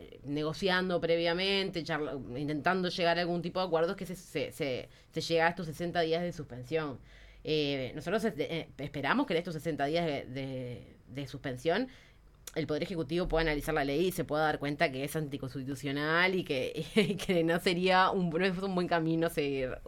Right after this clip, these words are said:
eh, usándola. Eh, pero, pero después, este, el, ya te digo, la negociación puede seguir, este, hablando sobre cómo, este, establecer, eh, mecanismos, primero para que la gente pueda trabajar mejor en su trabajo y se enferme menos,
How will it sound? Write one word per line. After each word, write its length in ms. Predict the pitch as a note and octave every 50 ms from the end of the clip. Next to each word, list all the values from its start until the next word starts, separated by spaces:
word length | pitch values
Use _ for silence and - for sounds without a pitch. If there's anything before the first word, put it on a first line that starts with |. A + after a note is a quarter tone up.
| - - C#3
eh, 280 | C#3 C3+ C3 C3+ B2+ A2+
usándola. 580 | C3 - - D3 C3 B2 B2 A#2+ A2+ - - - - - - - - - - - -
Eh, 280 | - D3+ D#3+ D#3 D3+ D3
pero, 500 | D3+ D3+ D3 D3 C#3+ C#3 C3+ C3 A#2+ F2 - - - - - A#2
pero 160 | - D3+ C#3 A2+
después, 320 | B2 B2 - F3 A#3+ -
este, 400 | E4+ - - F3 D#3 - C3+ D3
el, 140 | B2+ B2 -
ya 180 | - D#3+ D#3
te 60 | D3 C#3+
digo, 160 | F#3+ G#3 E3+
la 180 | D3 C3+ C3+
negociación 500 | C#3 C#3 C3+ C3 - C3+ - F3+ G#3 A#3
puede 220 | G#3+ A3+ G#3 G3 F3
seguir, 480 | - F3 C3 C3 D3 E3+ G3+ A#3 D#4+ E4+ - - - - - -
este, 340 | - C#3+ C#3+ - D3+ C#3 G#2+
hablando 520 | - C3+ D3 D#3 E3 F3+ A3+ B3 C4+ B3
sobre 840 | - - F#3+ G3 G#3 A3 A3+ A#3+ D4 D4+ D4+ C#4+ A3+ E3 C3+ - - - - - - -
cómo, 600 | - G3+ G3+ A3+ A#3+ B3+ C#4 D#4+ F4 F4+ F4+ - -
este, 320 | D#3 D3+ C#3+ - - C#3+
establecer, 880 | C#3 C#3+ - D3+ D3 D3+ D#3 D#3 D3+ - - E3+ - D3+ - E3 A3+ B3 A#3+ - - -
eh, 220 | D3 D3+ C#3+ C#3
mecanismos, 840 | C#3+ D3+ C#3+ D3 C#3+ D3 D#3 E3+ F#3 G3 G3+ A#3 C4 D#4 F4 - - - -
primero 280 | - E3 E3 F#3+ C4 F4
para 140 | C4+ F3+ D#3
que 80 | D3
la 100 | C#3 C3+
gente 240 | - - F#3+ G3 G#3+
pueda 180 | E3 E3 E3 E3
trabajar 300 | D3 B2+ A#2+ - E3+ E3
mejor 300 | D#3+ D#3 D3+ - E3+ E3
en 80 | D#3+
su 100 | D3 D3
trabajo 240 | B2+ C3 C#3+ D#3 E3+
y 40 | E3
se 60 | C#3
enferme 380 | C#3 B2 D#3+ D#3 D3+ D#3+ D3+ C#3
menos, 600 | C#3+ D3 D#3 D#3+ F3 G3 A3 C#4 F#4 G4+ -